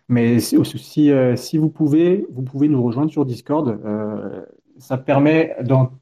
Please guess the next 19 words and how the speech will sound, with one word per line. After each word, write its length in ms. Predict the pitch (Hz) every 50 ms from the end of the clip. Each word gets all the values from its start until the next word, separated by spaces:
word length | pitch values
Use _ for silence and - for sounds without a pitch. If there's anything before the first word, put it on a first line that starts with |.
| 160 160
en-, 280 | 131 123 123 117 117 117
entre 300 | 127 127 123 - - 127
nous 160 | 131 147 156
d'organiser 480 | 135 135 123 131 147 147 151 143 147 147
des 100 | 135 123
sessions 480 | 120 - 147 139 131 - - 147 160 160
sur, 340 | - - 143 135 120 117
euh, 380 | 120 117 113 110 110 107 104 104 101 - _ _ _ _ _ _ _ _ _ _ _
sur, 320 | - - - 123 113 107
euh, 220 | 110 110 107 104 104
sur 160 | - - 120
les 180 | 113 110 113 113
jeux 140 | 110 131 156
en 120 | 156 156
ligne 340 | 143 143 147 151 135 120 104 - - _ _ _ _
qui 140 | _ 127 120
sont 140 | - 127 117
encore 280 | 113 - 139 127 120
ouverts, 400 | 113 104 110 123 143 151 - -